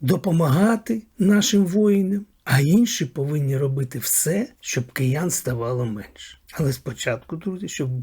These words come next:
Бути разом, і якщо ви хочете почути,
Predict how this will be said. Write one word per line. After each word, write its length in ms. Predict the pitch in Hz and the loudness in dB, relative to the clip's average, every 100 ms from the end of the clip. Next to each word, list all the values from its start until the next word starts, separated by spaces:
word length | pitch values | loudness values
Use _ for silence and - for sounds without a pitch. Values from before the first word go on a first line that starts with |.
| - _ - | -10 _ -6
Бути 360 | 131 127 135 | -4 -2 -2
разом, 380 | 131 160 202 254 - - | -2 0 0 -2 -6 -4
і 120 | 139 | -4
якщо 260 | 123 156 | -2 -4
ви 100 | 135 | -4
хочете 580 | - 180 156 - 123 - _ _ - | -2 0 0 -2 -12 -18 _ _ -8
почути, 500 | 123 - 127 123 | -6 -6 -8 -10